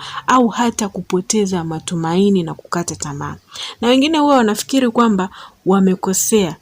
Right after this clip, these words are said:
au kwamba hayo maisha walioyachagua hayana maana, inatakiwa warudi nyuma.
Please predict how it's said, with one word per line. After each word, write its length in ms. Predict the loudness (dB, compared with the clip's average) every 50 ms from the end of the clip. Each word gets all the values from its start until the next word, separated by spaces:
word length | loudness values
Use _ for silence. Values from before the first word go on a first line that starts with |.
| _ _ -20 -20 -20 -10 _
au 260 | 2 2 4 4 4 2
kwamba 500 | 0 -2 -2 0 0 0 0 -2 -4 -6 -12 _ -20 -20 -20 -20 -20 -10
hayo 320 | -4 0 2 2 2 2
maisha 440 | 2 2 0 0 0 -2 -2 -2 0
walioyachagua 880 | 0 0 2 2 2 0 0 -2 -6 -6 -6 -8 -6 -4 -4 -2 -4 -4
hayana 500 | -8 -6 -4 0 0 2 2 2 2 0
maana, 520 | 0 -2 -4 -2 -2 -2 -2 -2 -4 -6
inatakiwa 560 | -6 -6 -6 -4 -4 -6 -6 -6 -6 -4 -2
warudi 480 | -2 -2 -2 -2 -2 -2 -4 -4 -6 -8
nyuma. 360 | -8 -8 -8 -8 -10 -10 -12